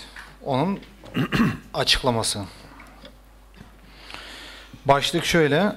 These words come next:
Adem'in günahının insanlığa getirdiği sonuçlar. Adem'in günahı tüm insan soyuna geçmiştir.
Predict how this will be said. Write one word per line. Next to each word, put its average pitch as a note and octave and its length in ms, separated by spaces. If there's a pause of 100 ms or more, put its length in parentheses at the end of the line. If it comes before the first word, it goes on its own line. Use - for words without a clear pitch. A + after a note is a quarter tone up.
Adem'in C#3 520
günahının C#3 600
insanlığa C3 580
getirdiği B2+ 500
sonuçlar. A#2+ 760 (1900)
Adem'in D#3 540
günahı C#3+ 580 (340)
tüm F#3+ 280
insan D#3 420
soyuna D3 360
geçmiştir. - 720